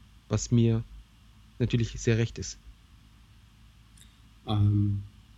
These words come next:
Speaker 2: aber ich find, also, ich mein, Ketten schön und gut, aber was, also ich geh da eigentlich wirklich nie essen, ähm, aber wenn mich mal die Lust nach Burger überkommt,
Speaker 1: Mhm.
Speaker 2: ähm, hätte ich noch zwei Tipps für die geneigte Zuhörerschaft.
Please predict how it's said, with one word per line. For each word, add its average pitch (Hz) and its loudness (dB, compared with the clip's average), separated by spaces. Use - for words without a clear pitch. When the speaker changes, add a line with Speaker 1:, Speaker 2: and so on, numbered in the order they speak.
Speaker 2:
aber 110 2
ich 110 2
find, 151 2
also, 120 -2
ich 131 -2
mein, 120 0
Ketten 147 2
schön 151 2
und 120 -2
gut, 190 0
aber 120 -2
was, 120 -4
also 151 -2
ich 151 0
geh 156 6
da 143 0
eigentlich 127 -6
wirklich 117 -6
nie 139 2
essen, 110 -2
ähm, 107 0
aber 110 0
wenn 151 2
mich 175 0
mal 127 -2
die 110 0
Lust 147 -2
nach 101 0
Burger 117 -4
überkommt, 113 2
Speaker 1:
Mhm. 127 -4
Speaker 2:
ähm, 110 2
hätte 131 -2
ich - -6
noch 117 -6
zwei 127 -6
Tipps - -6
für 107 0
die 98 0
geneigte 104 0
Zuhörerschaft. 123 -8